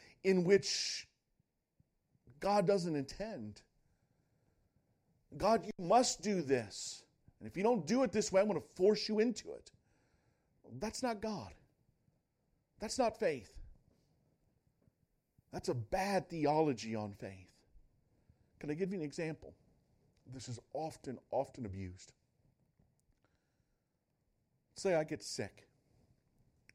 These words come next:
And I pray in faith that God will heal. And I claim that if I have enough faith, that God is going to heal.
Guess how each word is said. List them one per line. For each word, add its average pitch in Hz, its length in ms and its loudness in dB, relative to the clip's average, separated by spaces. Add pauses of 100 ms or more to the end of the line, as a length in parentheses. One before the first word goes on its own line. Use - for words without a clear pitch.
(1800)
And 101 100 -10
I 165 120 -2
pray 196 480 2
in 175 120 0
faith 143 440 0
that 113 320 -8
God 131 340 -2
will 135 160 -6
heal. 87 460 -14 (4000)
And 104 120 -10
I 156 160 2
claim 196 680 0 (1600)
that 123 140 0
if - 100 -4
I 160 160 6
have 185 400 6
enough 190 380 6
faith, 190 420 4
that 123 280 -6
God 170 280 6
is 156 100 0
going 165 280 -4
to 143 60 -6
heal. 110 280 -12